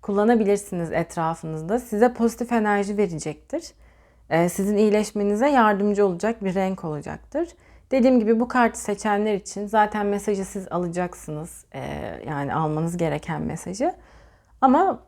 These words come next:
ben sadece kısaca biraz dış dünyaya yönelmeniz gerektiğini söyleyebilirim bu kartı seçenler için. Şimdi iki numaralı kartı seçenler için açalım. Yin Yang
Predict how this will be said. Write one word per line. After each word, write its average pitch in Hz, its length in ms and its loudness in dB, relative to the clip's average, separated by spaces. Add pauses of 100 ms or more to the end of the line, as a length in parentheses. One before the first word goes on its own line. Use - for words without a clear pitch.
ben 277 160 4
sadece 233 380 4
kısaca 233 400 0
biraz 233 320 4
dış 233 240 -4
dünyaya 196 340 0
yönelmeniz 208 680 2
gerektiğini 175 640 0
söyleyebilirim 185 840 0
bu 143 80 -6
kartı 151 300 -8
seçenler 147 540 -10
için. 320 340 -10 (320)
Şimdi 285 200 2
iki 285 180 0
numaralı 247 360 6
kartı 226 680 2
seçenler 196 580 -2
için - 380 -10
açalım. 160 520 -4 (600)
Yin 240 280 6
Yang 185 240 4